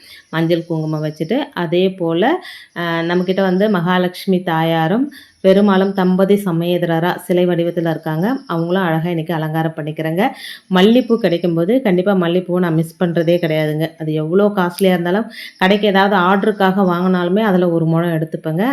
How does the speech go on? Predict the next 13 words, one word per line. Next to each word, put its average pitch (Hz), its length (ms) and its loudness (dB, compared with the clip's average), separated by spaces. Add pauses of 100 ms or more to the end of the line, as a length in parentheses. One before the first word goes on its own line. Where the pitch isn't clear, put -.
அந்த 165 200 -4
வகையில 175 260 -2
இன்னைக்கு 160 240 -4
வந்து 160 200 0
மல்லிப்பூ 175 380 0
எடுத்து 156 260 -4
வச்சிருந்து 160 380 -2 (420)
அழகா 156 320 0
அலங்காரம் 160 400 2
பண்ணிட்டேன். 151 340 -6 (220)
நம்ம 180 280 0
எந்த 247 440 4
பூ 254 160 0